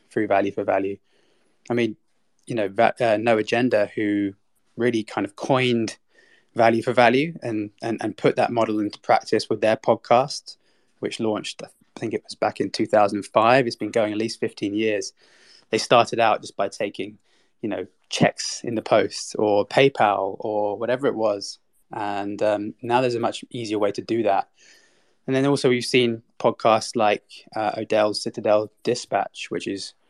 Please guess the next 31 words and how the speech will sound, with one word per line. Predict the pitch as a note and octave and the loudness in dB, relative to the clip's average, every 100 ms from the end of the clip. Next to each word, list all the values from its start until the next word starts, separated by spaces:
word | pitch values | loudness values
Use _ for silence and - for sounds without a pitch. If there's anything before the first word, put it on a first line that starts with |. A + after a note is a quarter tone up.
| _ - | _ 0
also | B2+ B2+ G#2+ | 0 2 2
a | F#2 | 0
hundred | A2 A2 | -4 -8
percent | - A2+ G2+ | -4 -2 0
audience | G2+ G2 F#2+ - | 0 -2 -4 -6
funded. | G#2 F#2+ F#2+ - _ - - _ - | -4 -2 -4 -8 _ -20 -20 _ -2
And | G2+ G#2 G#2 G2+ | 0 0 -2 0
they | A2 G#2 | 2 2
negate | G2+ G#2 A2+ A2 | 2 2 2 2
the | A2+ | -2
need | G#2+ G2+ | -2 -4
for | - G#2+ | 0 2
ads | G2+ - | 2 0
completely | A2+ G#2 D3+ D#3+ A2 G#2 | -6 0 2 2 0 -4
because | G#2 - G#2 - | -4 -4 -4 -4
they | G#2+ | -4
put | - - | -4 -4
such | - A2+ - | 0 0 0
an | A2 | -4
emphasis | G#2 - - G2+ G#2+ | -6 -6 -6 -6 -6
on | G2+ | -6
supporting | - - A2 - | -6 -2 -2 -2
the | G#2 | -6
show | - G2+ | -2 0
directly. | G2 G#2 A2 - G2+ G2+ _ - - - _ - | 2 2 2 0 -14 -14 _ -20 -20 -20 _ -2
So | - | 4
it | C#3+ C#3 | 4 6
gives, | D#3+ C#3+ - | 4 2 -4
it | C#3 C3+ | -6 -2
gives, | C#3+ C#3+ C3 - | -2 -4 -6 -6
uh, | A2 G#2+ | -4 -4